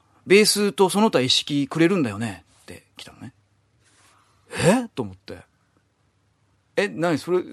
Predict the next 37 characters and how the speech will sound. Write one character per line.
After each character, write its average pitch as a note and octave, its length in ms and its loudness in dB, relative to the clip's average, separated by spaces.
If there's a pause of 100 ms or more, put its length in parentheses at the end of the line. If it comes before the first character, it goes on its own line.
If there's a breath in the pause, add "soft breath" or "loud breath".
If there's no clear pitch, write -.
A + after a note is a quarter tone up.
そ - 120 -8
れ A#3 60 2
は A#3 220 6
な A#3 160 4
ん F#3 100 -4
か、 A2+ 260 -2 (680)
あ B2+ 120 0
の、 A2 220 -6 (500)
誰、 D3+ 460 4
誰 F#3 180 2
か C3 60 -2
が A2+ 60 -2
言 A2+ 60 -6
っ - 20 -8
て - 60 -16
た C#3 100 -2
の？」 A#2 120 -4
っ - 40 -12
て。 - 260 -20 (160)
「お D#3+ 80 -2
父 A#3+ 120 2
さ F#3 60 -2
ん C#3 80 0
と C3 80 -2
お C3 60 -2
母 E3 100 0
さ C#3+ 80 0
ん A#2+ 60 -4
が A2+ 40 -8
言 A2+ 60 -8
っ - 60 -18
た C#3+ 100 -2
の？」 B2 100 -2
っ A#2+ 40 -8
て。 - 80 -4
あ C#3+ 40 2
の、 C#3+ 160 -2